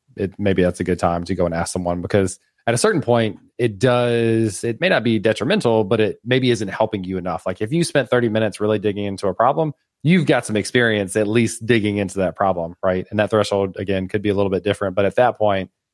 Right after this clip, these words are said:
go and get some sort of support. And one of the things you mentioned several times was knowing how to ask questions. Even before that is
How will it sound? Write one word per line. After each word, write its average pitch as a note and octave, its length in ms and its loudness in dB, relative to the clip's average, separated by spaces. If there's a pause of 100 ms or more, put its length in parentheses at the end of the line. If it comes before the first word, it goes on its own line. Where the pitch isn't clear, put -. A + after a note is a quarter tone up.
go B2 320 4
and G#2+ 320 2
get G#2+ 180 2
some G#2 160 -6
sort G2 220 0
of F2+ 100 0 (300)
support. G2+ 500 0
And G2 300 -4 (180)
one A#2 200 2
of A#2+ 60 4
the G#2+ 80 0
things G#2 540 -2
you A2 120 0
mentioned G2 500 -2 (240)
several C3+ 240 2
times G2 300 2
was F#2 120 -6
knowing G2+ 220 0
how G2 80 -2
to F#2+ 60 2
ask F2+ 260 -4
questions. F#2+ 480 -2 (400)
Even E3+ 220 2
before D#3+ 300 2
that F#2 320 0
is G#2+ 540 0